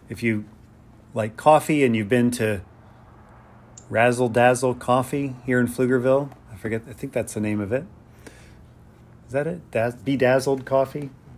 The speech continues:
I usually don't go there 'cause it's a drive-through, but I go to West Pecan, as you well know. Um,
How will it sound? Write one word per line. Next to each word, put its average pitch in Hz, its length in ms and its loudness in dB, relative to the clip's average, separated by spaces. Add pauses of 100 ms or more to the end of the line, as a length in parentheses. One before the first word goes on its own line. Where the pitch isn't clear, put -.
(600)
I 127 100 -2
usually 135 340 0 (100)
don't 117 180 -2
go 120 160 4
there 110 280 0
'cause 110 260 -8
it's 101 160 -10
a - 60 -18
drive-through, 120 520 4
but 110 100 -4
I 98 100 -6
go 110 260 -4 (200)
to 104 180 -8 (680)
West 139 240 4
Pecan, 123 440 2
as 104 120 -2
you 110 120 -2
well 104 160 -2
know. 120 360 0 (680)
Um, 117 400 0